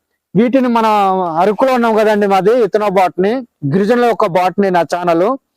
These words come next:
వీటికి ఈ మిరియాలు పండించడం చూసి వేరే కంట్రీ వాళ్ళు, ఆ, ఆ, మరి బ్రిటిష్ వాళ్ళు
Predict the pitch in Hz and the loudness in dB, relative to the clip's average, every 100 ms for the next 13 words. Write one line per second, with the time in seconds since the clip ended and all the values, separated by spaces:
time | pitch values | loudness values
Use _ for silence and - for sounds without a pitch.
0 | _ _ _ _ - 160 220 294 294 240 | _ _ _ _ -4 0 0 0 -2 -2
1 | 247 240 269 - _ _ _ _ _ _ | 0 2 0 -6 _ _ _ _ _ _
2 | _ _ - 190 202 202 233 254 247 233 | _ _ -2 0 0 2 0 0 -2 0
3 | 233 226 220 185 214 240 277 247 247 - | 0 0 0 0 -2 -2 0 0 -2 -4
4 | _ _ - 165 220 262 254 240 226 220 | _ _ -2 0 2 2 0 -2 -2 -2
5 | 226 214 190 165 143 - _ _ _ _ | 0 2 2 2 -2 -6 _ _ _ _
6 | 185 240 311 - _ _ _ - 175 180 | -4 -2 -4 -6 _ _ _ -6 0 2
7 | 175 170 165 156 143 131 _ _ _ _ | 2 4 2 2 0 -2 _ _ _ _
8 | - 170 185 185 170 180 196 294 254 262 | -4 0 0 0 0 0 0 -2 -2 0
9 | 226 214 190 208 | 2 2 0 -2